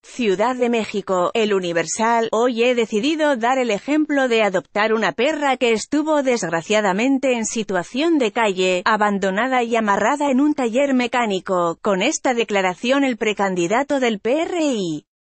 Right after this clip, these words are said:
al gobierno de la Ciudad de México, Miquel Arriola, cambió el destino de La Chata, una perra boxer de diez meses de edad que desde ese momento, dijo, le acompañará en toda la campaña.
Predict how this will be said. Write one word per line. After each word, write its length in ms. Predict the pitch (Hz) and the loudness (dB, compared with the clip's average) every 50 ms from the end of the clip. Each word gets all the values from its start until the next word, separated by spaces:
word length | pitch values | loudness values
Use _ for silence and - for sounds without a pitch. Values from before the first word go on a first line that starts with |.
| _ _ _ _ _ _ _ - | _ _ _ _ _ _ _ -2
al 160 | 214 208 202 196 | 0 0 0 2
gobierno 640 | 180 180 175 180 202 233 269 262 254 254 254 247 | 2 0 2 2 2 2 2 2 2 2 2 2
de 120 | 240 254 240 | 0 0 0
la 100 | 226 208 | 0 0
Ciudad 400 | 208 - 208 185 196 226 262 254 | 0 0 -2 0 0 0 -2 -2
de 140 | 247 240 233 | -2 -2 0
México, 680 | 240 220 208 - 214 190 - 190 185 180 170 156 - | 0 -2 -2 -4 -6 -6 -2 0 0 0 0 -2 -4
Miquel 520 | - 202 214 240 277 277 - 254 233 226 208 | -4 -2 -2 0 -2 -2 0 0 0 2 0
Arriola, 680 | 170 160 165 160 160 196 262 269 262 - 151 185 - | 0 -2 -2 -2 0 0 0 2 2 2 0 0 0
cambió 580 | - 165 170 202 196 196 190 196 233 269 285 277 | 0 0 0 0 0 0 0 2 2 2 2 2
el 200 | 262 240 214 196 | 2 0 0 0
destino 480 | 214 208 - - - 262 311 302 311 | -2 -2 -2 -2 -2 0 2 2 2
de 140 | 294 277 247 | 2 0 0
La 180 | 240 262 254 240 | 0 0 0 0
Chata, 560 | - - 240 226 202 - 202 180 175 175 - - | 0 0 0 0 0 0 0 0 0 0 -2 -2
una 320 | - 233 277 285 285 262 254 | -2 0 2 2 2 0 0
perra 420 | - 262 285 320 320 294 269 220 | 0 0 0 0 0 -2 -2 0
boxer 540 | 190 240 330 359 - - - 294 285 262 247 | 0 0 0 -2 -4 -4 -2 0 0 0 0
de 160 | 233 220 214 | 0 0 0
diez 240 | 208 220 247 226 208 | 0 0 -2 0 0
meses 440 | 208 269 311 311 - 302 285 269 226 | -2 -2 -2 0 0 0 0 0 0
de 180 | 226 208 202 | 2 2 2
edad 260 | 190 185 226 285 302 | 2 2 0 0 -2
que 180 | 285 - - 240 | -2 -2 -2 0
desde 460 | 226 220 214 196 202 214 196 196 220 | 0 0 -2 0 0 2 2 4 2
ese 240 | 247 240 - 254 220 | 2 2 0 0 2
momento, 680 | 214 196 190 220 254 285 277 254 262 247 240 233 226 - | 2 2 2 0 0 0 0 0 2 2 2 0 0 -4
dijo, 640 | - 185 185 185 240 285 285 - - 277 269 254 247 - | -8 -10 -6 -4 -4 -4 -4 -2 0 0 0 0 0 -2
le 240 | 226 233 226 220 | -2 0 2 2
acompañará 800 | 202 202 208 - 202 196 - 190 180 185 202 196 190 196 240 262 | 2 0 0 0 -2 0 0 0 0 0 0 0 0 0 0 0
en 160 | 240 226 208 196 | 0 -2 -2 -2
toda 280 | - 269 294 294 285 | 0 0 0 2 0
la 120 | 277 269 262 | 0 0 0
campaña. 880 | - 240 226 220 233 233 220 208 190 180 170 165 156 151 147 143 139 | 0 0 0 0 0 0 0 2 0 0 0 0 0 -2 -2 -4 -8